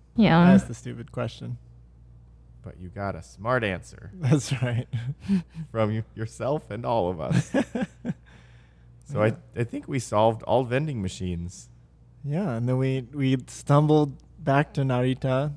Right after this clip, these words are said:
Speaker 2: Actually,
Speaker 3: Mm-hmm.
Speaker 2: didn't stumble. We, we look really good
Speaker 3: I was drunk, though,
Speaker 2: in
Speaker 3: so
Speaker 2: our,
Speaker 3: I
Speaker 2: our
Speaker 3: stumbled.
Speaker 2: suits. <laughs>
Speaker 3: <laughs>
Speaker 2: We're kinda fat, probably.
Speaker 3: Yeah.
Speaker 1: Mm-hmm.
Speaker 2: If
Speaker 1: We
Speaker 2: anything,
Speaker 1: had too
Speaker 2: we
Speaker 1: much
Speaker 2: gained
Speaker 1: curry.
Speaker 2: weight.
Speaker 3: Yeah.
Speaker 2: Yeah. Yeah,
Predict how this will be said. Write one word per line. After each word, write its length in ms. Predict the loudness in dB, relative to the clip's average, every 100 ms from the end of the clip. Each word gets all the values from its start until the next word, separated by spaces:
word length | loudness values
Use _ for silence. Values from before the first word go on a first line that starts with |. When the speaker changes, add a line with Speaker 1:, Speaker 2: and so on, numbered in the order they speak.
| -6
Speaker 2:
Actually, 460 | -2 -2 -2 -2 -2
Speaker 3:
Mm-hmm. 240 | -4 -8
Speaker 2:
didn't 180 | -6 -6
stumble. 320 | -6 -8 -6 -8
We, 160 | -10 -12 -18 -4
we 60 |
look 160 | -2 0
really 220 | 0 -2
good 320 | 0 0 0 -4 -8
Speaker 3:
I 60 | -2
was 160 | -2
drunk, 280 | -2 -12 -14 -12
though, 80 | -6
Speaker 2:
in 60 | 0
Speaker 3:
so 60 | 2
Speaker 2:
our, 40 |
Speaker 3:
I 40 |
Speaker 2:
our 60 | 0
Speaker 3:
stumbled. 680 | -2 0 4 6 8 8 6
Speaker 2:
suits. 1120 | 4 0 4 4 4 2 0 -2 -2 0 -2
<laughs> 0 | -4 -20
Speaker 3:
<laughs> 120 | -4
Speaker 2:
We're 240 | 0 0
kinda 240 | 0 0 0
fat, 500 | -4 -4 0 0 -2 -8
probably. 520 | 0 0 0 -2 -2 -2 2
Speaker 3:
Yeah. 100 | 6
Speaker 1:
Mm-hmm. 580 | 8 10 10 10 8
Speaker 2:
If 100 | 6
Speaker 1:
We 60 | 2
Speaker 2:
anything, 260 | 6 6 6
Speaker 1:
had 160 | 6
too 100 | 6
Speaker 2:
we 80 | 6
Speaker 1:
much 160 | 6 6
Speaker 2:
gained 220 | 4 4
Speaker 1:
curry. 120 | 4
Speaker 2:
weight. 320 | 6 6 2 -2
Speaker 3:
Yeah. 120 | -2
Speaker 2:
Yeah. 400 | 2 4 2 0 -4 -10 -20 -20 -20 -20 -20 -20 -20 -12
Yeah, 220 | -10